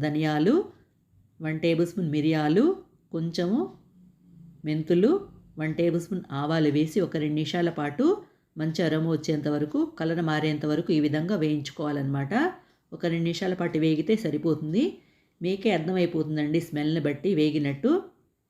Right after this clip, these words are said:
ఇదిగోండి, ఇలా వేగింది కదా. ఇప్పుడు దీంట్లో టూ టేబుల్ స్పూన్స్ నువ్వులైతే వేస్తున్నాను. అది కూడా వేసి నువ్వులు కూడా చిటపట్లాడేంత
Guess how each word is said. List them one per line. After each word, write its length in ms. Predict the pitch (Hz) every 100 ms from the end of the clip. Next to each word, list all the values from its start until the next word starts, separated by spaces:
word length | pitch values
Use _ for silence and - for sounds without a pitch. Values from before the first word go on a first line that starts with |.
| _ _ _ _ _ _ _ _ _ _ _ _ _ _ _ _ _ _ _ _ _ _ _ _ _ _ _ _ _ _ _ _ _ _ _ _ _ _ _ _ -
ఇదిగోండి, 300 | 170 160 151
ఇలా 140 | 156 156
వేగింది 340 | 156 156 151 147
కదా. 120 | 190 233
ఇప్పుడు 220 | - 165 151
దీంట్లో 320 | 160 156 269 392 - _ _ -
టూ 100 | 175 170
టేబుల్ 240 | 170 170
స్పూన్స్ 260 | 165 165 160 151
నువ్వులైతే 420 | 160 160 156 214 151
వేస్తున్నాను. 520 | 147 - 143 147 151
అది 120 | 147 156
కూడా 160 | 160 147
వేసి 260 | 151 151 302 - - _ - 165
నువ్వులు 300 | 170 170 160
కూడా 160 | 180 180
చిటపట్లాడేంత 720 | 160 170 165 156 147 151 147